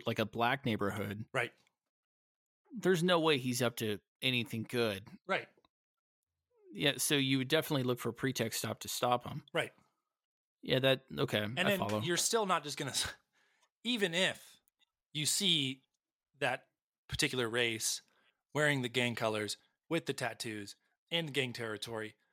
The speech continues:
Speaker 2: you're still gonna have to find a legal reason to stop 'em.
Speaker 1: Right, you can't just pull 'em over
Speaker 2: Right.
Speaker 1: willy-nil-, willy-nilly.
Speaker 2: So that is, like, our job. And that's why I say, like, we're professionals at what we do. And the guys that I work with,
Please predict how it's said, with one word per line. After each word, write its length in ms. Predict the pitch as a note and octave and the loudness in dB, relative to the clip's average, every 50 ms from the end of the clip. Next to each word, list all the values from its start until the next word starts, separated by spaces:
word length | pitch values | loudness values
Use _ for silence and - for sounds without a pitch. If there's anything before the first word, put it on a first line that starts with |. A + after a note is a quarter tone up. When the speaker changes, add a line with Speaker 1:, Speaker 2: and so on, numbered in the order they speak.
| _ _ _ _ _ _ _ _ | _ _ _ _ _ _ _ _
Speaker 2:
you're 160 | - D#3 G#3 G#3+ | -2 0 2 2
still 220 | - - - D4+ | 4 2 2 2
gonna 140 | B3 F3 C3 | 2 2 2
have 120 | C3 B2+ | 2 0
to 80 | - B2 | -4 -2
find 240 | - C#3 C#3 C3+ A2+ | 0 0 0 0 0
a 40 | |
legal 540 | A2+ A2+ B2 B2 B2+ C3+ D3 D#3+ C#3+ C3 A#2 | -4 -4 -6 -4 -2 -2 0 2 0 0 0
reason 300 | A2+ B2 C3 B2 A2 G#2+ G2+ | 0 -2 -2 -4 -4 -6 -4
to 60 | G#2+ | -2
stop 320 | - - D3 C#3 C3+ - | 0 2 4 4 2 2
'em. 200 | G#2+ G#2 B2+ C3+ - _ _ _ _ _ _ _ _ _ _ _ _ _ _ _ _ _ _ _ _ _ _ _ _ _ - - | -2 -8 -8 -8 -8 _ _ _ _ _ _ _ _ _ _ _ _ _ _ _ _ _ _ _ _ _ _ _ _ _ -16 -6
Speaker 1:
Right, 300 | - C3 C3 A#2+ A2 G#2+ | 0 2 2 2 2 0
you 60 | - | -6
can't 200 | C3+ - C3 B2 | -6 -4 -4 -4
just 160 | - A#2 G#2+ - | -4 -4 -4 -2
pull 140 | - A#2+ | -2 0
'em 100 | A#2+ A#2 | 0 0
over 300 | A#2 A#2 A2+ A2 G#2 G#2+ A2+ | -2 -4 -4 -4 -6 -6 -6
Speaker 2:
Right. 180 | A2 C#3+ - | -8 -10 -8
Speaker 1:
willy-nil-, 520 | - A2 G#2+ A3+ G3 A2+ A#2 A#2 A#2 A#2 - - - - - | -6 -2 0 0 0 0 0 -2 -4 -4 -6 -8 -14 -10 -2
willy-nilly. 840 | D3 C#3+ C#3 C3+ C#3 C3 B2+ B2 A#2 A#2+ A#2+ A#2+ A#2+ A#2 A#2+ C3 - - _ | 2 4 6 6 6 4 4 4 2 2 2 2 0 0 -2 -6 -10 -12 _
Speaker 2:
So 380 | - - E3+ D#3+ D3+ D3 D3 - - | -2 2 2 4 4 2 0 -4 -2
that 180 | D3+ E3+ F3 - | 0 0 2 2
is, 100 | F#3+ D3 | 0 0
like, 140 | D3 C3 C3+ | 0 0 -2
our 80 | A#2+ | -2
job. 480 | A2 - C3 D3 F#3+ D#3+ A#2 A2+ A#2+ - _ - - _ _ - | -2 -2 -2 -2 -2 -2 -4 -8 -12 -16 _ -20 -20 _ _ -8
And 100 | D3+ D3+ | -2 -2
that's 180 | E3 F3+ - | 0 0 2
why 260 | C#3+ D3 E3 F3+ F3 D3 C3+ C#3 - | 2 4 4 4 4 0 -2 -4 -6
I 100 | - C3+ | -4 -4
say, 240 | B2+ - - E3+ D3 | -2 -2 -2 -2 -2
like, 160 | B2 A2 G#2+ | -2 -4 -4
we're 100 | A#2+ B2+ | -6 -6
professionals 840 | A#2 - B2 - - - D3+ D3 C#3 - B2 A2+ G2+ - - - - | -4 -6 -6 -4 -2 0 0 2 0 -2 -4 -6 -10 -14 -18 -14 -8
at 100 | - B2+ | -6 -4
what 160 | A#2+ A#2+ A#2 - | -2 -2 -4 -6
we 100 | A2+ G#2 | -10 -12
do. 280 | G#2+ A2 A2+ G#2+ G#2+ | -8 -6 -6 -6 -6
And 160 | A#2+ A#2+ A#2 | -8 -6 -6
the 40 | A#2+ | -2
guys 220 | A#2 C3+ C3+ D#3 C#3+ | 0 2 2 2 4
that 80 | D3 B2+ | 2 2
I 40 | |
work 260 | A#2+ A2+ B2+ C3 - - | 2 2 0 0 0 0
with, 320 | A#2+ G#2+ G2+ - - - | 0 -2 -2 -4 -8 -18